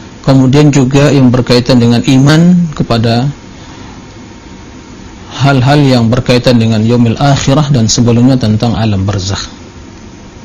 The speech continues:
Sebagaimana yang kita maklumi bersama bahwa di antara prinsip akidah ahli sunnah wal jamaah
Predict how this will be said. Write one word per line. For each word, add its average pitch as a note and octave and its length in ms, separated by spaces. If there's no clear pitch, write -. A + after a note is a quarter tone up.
Sebagaimana F#3+ 520
yang F#3+ 80
kita E3+ 160
maklumi D#3+ 480
bersama D#3 520
bahwa C#3+ 360
di C#3 120
antara B2+ 360
prinsip E3+ 520
akidah C3+ 520
ahli B2 120
sunnah B2 480
wal B2+ 120
jamaah C3+ 440